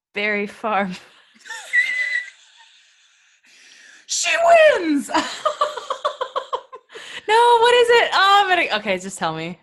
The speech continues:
Speaker 1: I'm so mad.
Speaker 2: Can I tell you the wrong answer that you are going for?
Speaker 1: Yes.
Speaker 2: The town you're looking for is Mayberry.
Speaker 1: Mayberry. God damn it.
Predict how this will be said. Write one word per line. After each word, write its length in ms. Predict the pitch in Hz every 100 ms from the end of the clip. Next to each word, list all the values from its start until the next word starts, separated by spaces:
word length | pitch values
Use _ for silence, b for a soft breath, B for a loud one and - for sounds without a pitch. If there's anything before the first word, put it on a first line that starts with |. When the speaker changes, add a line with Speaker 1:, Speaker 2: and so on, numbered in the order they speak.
| -
Speaker 1:
I'm 80 | 160
so 180 | - 156
mad. 260 | 156 160
Speaker 2:
Can 120 | 208
I 140 | 202 208
tell 320 | 202 208 202
you 500 | 214 214 208 214 202 _ _ _
the 220 | 151 165
wrong 440 | 156 151 151 170 185
answer 440 | 190 208 233 226
that 240 | 214 214 202
you 100 | 190
are 120 | 190
going 360 | 185 175 196 220
for? 360 | 277 277 294 - _ _
Speaker 1:
Yes. 480 | 202 190 180 190 - _ _ 180
Speaker 2:
The 80 |
town 300 | 170 233 226
you're 120 | 196 269
looking 280 | 202 180
for 220 | 139 143 123
is 100 | 120
Mayberry. 640 | 143 180 147 71 62 -
Speaker 1:
Mayberry. 760 | 262 349 262 220 190 180 170 -
God 200 | 262 240
damn 220 | 214 220 180
it. 180 | 170